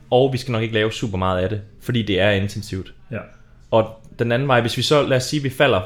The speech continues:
Speaker 1: nu kan vi bruge din femoghalvfems til hundrede bracket som sprint.
Speaker 2: Mm.
Speaker 1: Det kan vi kalde sprint nu.
Speaker 2: Ja, ja.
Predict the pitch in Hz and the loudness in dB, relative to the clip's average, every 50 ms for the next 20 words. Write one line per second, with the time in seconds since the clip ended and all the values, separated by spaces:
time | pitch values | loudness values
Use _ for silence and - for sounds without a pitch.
0 | - 113 120 117 - - - - - - 110 107 101 110 117 120 117 120 110 104 | -4 -8 -8 -8 -8 -10 -16 -18 -8 -6 -4 -4 -2 -2 -2 -2 0 -2 -2 -2
1 | 98 95 101 101 - 131 117 107 98 98 120 110 104 - - 107 101 123 135 147 | -2 -4 -4 -4 -2 -2 0 0 0 0 -2 -4 -4 -2 -4 -2 -2 0 0 0
2 | 135 - - - 101 107 113 - 117 - - - - - - 107 95 92 95 101 | -2 -2 0 0 0 0 2 -2 -8 -10 -10 -18 -18 -8 -4 -4 -2 -2 -4 -6
3 | 113 110 - - - 120 135 135 - - - - - - - 135 127 113 110 127 | -8 -12 -14 -8 -4 -4 -4 -4 -4 -14 -20 -20 -20 -10 -6 -4 -2 -2 -4 -4
4 | 117 113 - 110 101 107 - 101 95 - - 139 139 127 104 120 113 123 - - | -6 -6 -6 -4 -6 -4 -6 -6 -8 -6 -6 -8 -8 -8 -8 -10 -12 -12 -12 -12
5 | - 269 262 214 190 190 | -6 -4 -2 -2 -2 -4